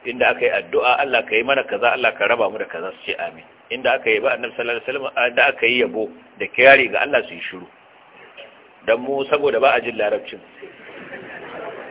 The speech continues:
To, duk inda aka yi wa Allah kirari sai ka ji mutum ya ce, "Amin, amin, amin."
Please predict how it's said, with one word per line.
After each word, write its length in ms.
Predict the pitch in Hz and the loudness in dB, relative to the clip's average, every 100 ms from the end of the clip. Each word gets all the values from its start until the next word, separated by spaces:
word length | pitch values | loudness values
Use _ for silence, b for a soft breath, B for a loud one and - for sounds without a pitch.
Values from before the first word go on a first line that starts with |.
| - - - - - - - - | -16 -16 -16 -18 -18 -18 -8 -4
To, 120 | 104 | 0
duk 80 | 147 | 0
inda 260 | 156 151 | 6 8
aka 100 | 143 147 | 8 8
yi 80 | |
wa 120 | 135 135 | 8 8
Allah 200 | 143 120 | 6 4
kirari 400 | - 135 139 135 139 | 8 10 10 8 -2
sai 100 | 120 | -4
ka 80 | 117 | -4
ji 80 | 107 | -4
mutum 200 | 107 107 | -8 -6
ya 60 | 98 | -6
ce, 120 | 98 | -4
"Amin, 760 | 101 107 110 110 110 113 113 113 - - - - - | 0 4 6 6 4 0 -4 -6 -10 -16 -12 -6 4
amin, 680 | 113 117 117 113 117 117 104 - | 8 8 8 6 2 0 -2 -2
amin." 600 | 110 120 120 120 117 117 | 6 10 10 8 4 -2